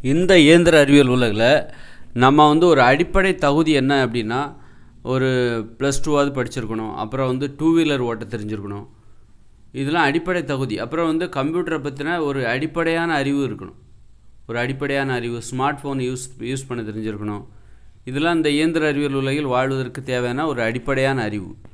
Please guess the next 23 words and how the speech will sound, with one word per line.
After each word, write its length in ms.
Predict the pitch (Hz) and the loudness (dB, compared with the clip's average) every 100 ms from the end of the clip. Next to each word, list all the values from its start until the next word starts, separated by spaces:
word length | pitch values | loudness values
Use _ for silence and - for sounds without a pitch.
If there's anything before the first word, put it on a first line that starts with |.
| - - - - - | -20 -20 -20 -20 -8
பிறரது 420 | 143 156 151 143 | -2 0 0 0
உதவி 300 | 135 147 156 | 0 0 0
இல்லாம 560 | 147 135 127 135 135 - - - - - - | 0 0 0 -2 -4 -8 -18 -18 -20 -20 -10
அடிப்படையான 680 | - 131 156 165 170 180 175 | -2 -2 0 0 2 2 2
விஷயங்கள்ல 400 | 151 160 156 151 | 0 -2 -2 0
கூட 200 | 156 170 | 0 0
நம்ம 340 | 160 147 139 | -2 -2 -4
மத்தவங்களோட 440 | 135 151 147 143 139 | -2 -4 -2 -2 -2
உதவியை 400 | 131 147 156 139 | -2 -2 -2 -2
நம்ம 160 | 123 | -4
எதிர்பார்க்கக்கூடாது. 500 | 120 123 120 104 90 | -6 -6 -8 -6 -8
இந்த 140 | 107 120 | -8 -4
கம்ப்யூட்டர்ல 580 | 123 139 151 139 143 | -4 -2 -4 -2 -2
இது 140 | 131 123 | 0 -2
என்ன, 420 | 120 127 120 113 - - - | -2 -2 -4 -6 -16 -20 -12
ஒரு 100 | 123 | -6
கம்ப்யூட்டரை 440 | 131 143 151 143 | -2 0 -2 -2
பத்தி 240 | 135 135 139 | -4 -6 -6
பேசும்போது 580 | 135 131 131 123 123 120 | -4 -6 -6 -6 -4 -4
அது 220 | 117 117 | -4 -4
என்னன்னு 240 | 127 135 | -4 -4
தெரியாம 500 | 131 117 120 120 117 | -4 -6 -4 -6 -8
முழிக்கிறது, 840 | 113 - 120 131 131 117 107 110 | -10 -8 -6 -4 -4 -6 -6 -8